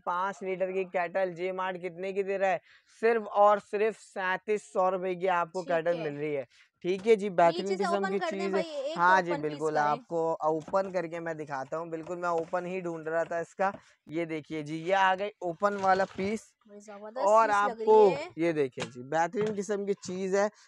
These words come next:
Speaker 1: कितने की मिल रही है? सिर्फ और सिर्फ सैंतीस सौ रुपए की मिल रही है,
Speaker 2: बहुत कम
Speaker 1: तीन हज़ार सात सौ
Speaker 2: प्राइस
Speaker 1: में।
Speaker 2: में मिल रही है
Speaker 1: आप
Speaker 2: व्यूअर्स।
Speaker 1: इसको नहाने वहाने के लिए भी यूज़ कर सकते हैं, गर्म के लिए
Speaker 2: बिल्कुल।
Speaker 1: बेहतरीन चीज़ है,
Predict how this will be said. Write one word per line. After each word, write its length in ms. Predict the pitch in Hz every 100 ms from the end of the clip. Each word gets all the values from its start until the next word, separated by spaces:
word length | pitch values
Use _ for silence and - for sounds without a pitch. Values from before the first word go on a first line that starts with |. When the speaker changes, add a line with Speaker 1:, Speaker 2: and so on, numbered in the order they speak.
| _ -
Speaker 1:
कितने 340 | 196 208 220
की 120 | 214
मिल 160 | 214 214
रही 160 | 208 220
है? 120 | 226
सिर्फ 260 | - 220 214
और 140 | 214
सिर्फ 280 | - 214 208
सैंतीस 640 | - 202 180 180 208 -
सौ 140 | 196
रुपए 240 | 185 180 180
की 140 | 170
मिल 160 | 175 160
रही 240 | 139 143
है, 220 | 135 151
Speaker 2:
बहुत 40 | 156
कम 80 | 202
Speaker 1:
तीन 240 | 190 196
हज़ार 280 | 185 185 190
सात 240 | 311 330
सौ 80 | 320
Speaker 2:
प्राइस 280 | 302 294 -
Speaker 1:
में। 80 | 330
Speaker 2:
में 80 | 302
मिल 80 |
रही 140 | 262 262
है 80 | 170
Speaker 1:
आप 180 | 180
Speaker 2:
व्यूअर्स। 140 | 190 277
Speaker 1:
इसको 180 | 277 214
नहाने 440 | 190 175 175 190
वहाने 340 | 196 190 190 196
के 120 | 202
लिए 120 | 196
भी 140 | 190
यूज़ 300 | 190 180 185
कर 160 | - 185
सकते 340 | 175 170 -
हैं, 140 | 180 180
गर्म 280 | 165 170 175
के 160 | 170
लिए 160 | 170 170
Speaker 2:
बिल्कुल। 240 | 180 277
Speaker 1:
बेहतरीन 320 | 165 156 180 185
चीज़ 280 | 180 175
है, 120 | 190